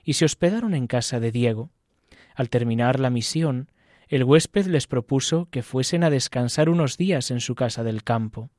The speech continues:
Alonso, que tenía entonces unos diez años, partió con ellos, y San Pedro Fabro se encarnó de prepararle para la primera comunión.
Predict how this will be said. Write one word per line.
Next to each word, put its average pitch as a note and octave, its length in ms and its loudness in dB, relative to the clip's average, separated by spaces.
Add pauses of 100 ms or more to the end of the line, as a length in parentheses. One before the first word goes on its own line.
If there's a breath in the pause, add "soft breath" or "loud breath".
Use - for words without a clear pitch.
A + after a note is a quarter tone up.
(520)
Alonso, C#3 600 -2 (500 loud breath)
que D3 100 2
tenía D#3+ 240 6
entonces F#3+ 560 2
unos C3 180 0
diez A#2+ 280 0
años, F#3 380 -2
partió D3 400 0
con D#3 180 0
ellos, G#2+ 420 -4 (760 soft breath)
y - 80 -4
San A#2+ 220 0
Pedro B2+ 280 2
Fabro C3 520 -2 (400 soft breath)
se - 180 2
encarnó C3+ 680 2
de C3+ 220 0
prepararle D#3+ 880 -2
para C3+ 300 -4
la A#2 100 -2
primera A2+ 400 -4
comunión. A2+ 640 -4